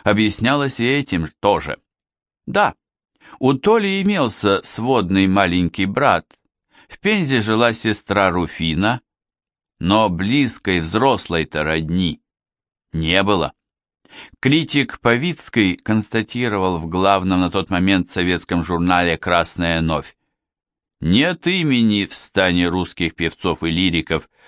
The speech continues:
которое вызывало бы столько разноречивых толков и полярных оценок,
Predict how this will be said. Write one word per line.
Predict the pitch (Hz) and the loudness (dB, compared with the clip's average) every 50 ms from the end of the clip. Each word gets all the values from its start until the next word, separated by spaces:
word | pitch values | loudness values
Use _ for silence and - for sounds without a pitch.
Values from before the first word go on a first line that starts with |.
| - _ | -20 _
которое | - 101 98 85 110 107 104 101 101 98 98 95 95 | -2 -2 -2 2 2 2 2 2 2 2 2 2 2
вызывало | 98 98 90 95 95 92 95 95 95 95 92 | 0 0 0 0 0 2 2 2 2 0 0
бы | 90 95 95 | 0 0 -2
столько | - - - _ - 113 110 98 85 - 92 90 | -2 -6 -10 _ 0 0 0 0 -2 -2 -2 -2
разноречивых | 92 90 82 90 87 87 87 82 - - 90 82 82 80 - _ | -2 -2 -2 0 0 0 0 -2 -2 -4 -4 -2 -2 -4 -6 _
толков | - 95 92 87 80 - 87 78 | -2 -2 -2 -2 -2 -4 -6 -4
и | 87 82 | -4 -6
полярных | - 85 82 87 85 82 80 85 82 76 - 76 | -4 -2 -2 0 2 0 0 -2 -4 -6 -6 -6
оценок, | 71 - - 113 131 135 117 92 80 - | -8 -4 -2 -2 0 0 0 -2 -2 -6